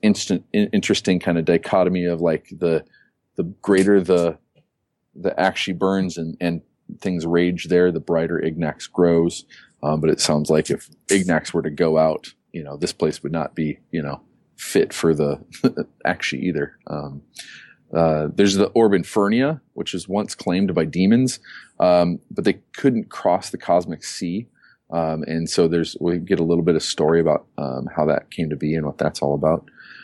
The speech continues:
Um, but it's this orb also floating up in the sky, not a part of the, the, the Ashlands, but,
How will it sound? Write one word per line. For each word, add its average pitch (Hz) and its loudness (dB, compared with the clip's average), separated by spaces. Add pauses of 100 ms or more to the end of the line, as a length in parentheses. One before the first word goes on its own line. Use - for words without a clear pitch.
(180)
Um, 78 2 (340)
but 92 4
it's 87 2
this - 2
orb 92 4 (120)
also 95 2
floating 95 -2
up - -8
in 92 -2
the 87 -4
sky, 87 -2
not 87 2
a 92 2
part 95 2
of 80 -2
the, 82 -2 (100)
the, 82 -4 (380)
the - -4
Ashlands, 87 -4
but, 78 -4